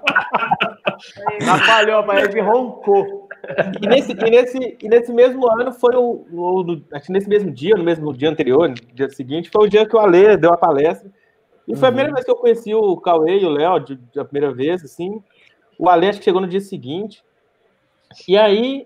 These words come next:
Speaker 2: é... eu lembro que a gente foi num, num bar, almoçar ou jantar, acho que foi jantar.
Speaker 3: Jantar, é.
Speaker 2: E eu não conhecia ninguém, acho que eu não, eu não sou, eu não era, agora talvez eu seja um pouco, mas eu não conhecia ninguém, de nada, de palestra,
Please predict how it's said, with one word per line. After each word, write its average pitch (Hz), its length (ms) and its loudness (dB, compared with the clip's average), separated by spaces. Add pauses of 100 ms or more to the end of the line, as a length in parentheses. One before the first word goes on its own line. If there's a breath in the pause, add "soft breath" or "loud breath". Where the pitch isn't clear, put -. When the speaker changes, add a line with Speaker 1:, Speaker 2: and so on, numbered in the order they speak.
(140)
Speaker 2:
é... 202 600 -6 (640)
eu - 80 2
lembro 226 140 4
que 254 60 -4
a - 40 -4
gente - 80 -18
foi 226 80 4
num, 226 240 2
num 196 140 0
bar, 151 460 4 (100)
almoçar 143 420 -2
ou 165 80 2
jantar, 139 340 -2
acho 143 140 -10
que - 40 -20
foi 175 120 -6
jantar. 160 520 -2 (280)
Speaker 3:
Jantar, 131 500 0
é. 123 160 -2 (220)
Speaker 2:
E 190 60 4
eu 240 40 4
não 330 100 0
conhecia 254 380 -6
ninguém, 190 440 -4
acho - 120 -14
que 196 60 0
eu 202 60 2
não, 214 100 0
eu 214 260 2
não 226 140 -6
sou, 214 360 2
eu 147 220 -2 (180)
não 151 160 -10
era, 147 280 0
agora 143 200 -2
talvez 156 280 -4
eu 160 80 -4
seja 156 240 -6
um 139 40 -10
pouco, 151 300 0
mas 143 80 -2
eu 175 80 -2
não 196 60 -4
conhecia 208 280 -2
ninguém, 202 480 0
de 156 120 -10
nada, 175 340 -4
de 151 100 -14
palestra, 160 520 0